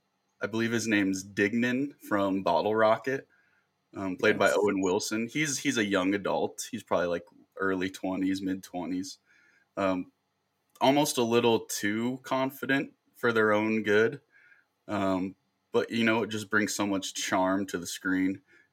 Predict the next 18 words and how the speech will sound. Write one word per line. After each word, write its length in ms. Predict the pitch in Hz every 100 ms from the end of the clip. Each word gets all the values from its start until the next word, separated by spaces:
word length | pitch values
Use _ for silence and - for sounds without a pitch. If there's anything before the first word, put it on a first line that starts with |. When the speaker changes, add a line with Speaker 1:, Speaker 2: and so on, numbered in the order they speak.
| -
Speaker 1:
And, 420 | 95 92 87 92 -
you 160 | - 95
know, 220 | 90 90 -
the 80 | -
stories 400 | - 110 104 98
revolve 420 | 95 87 92 95
around 300 | 95 92 95
these 160 | 95
overly 400 | 92 95 98 98
confident 500 | 95 98 98 - 101
young 240 | 95 101 101
people 380 | 104 95 101 98
a 80 |
lot 160 | 98 98
of 80 | 98
the 60 |
time. 400 | 95 107 98 101 -
And 160 | 98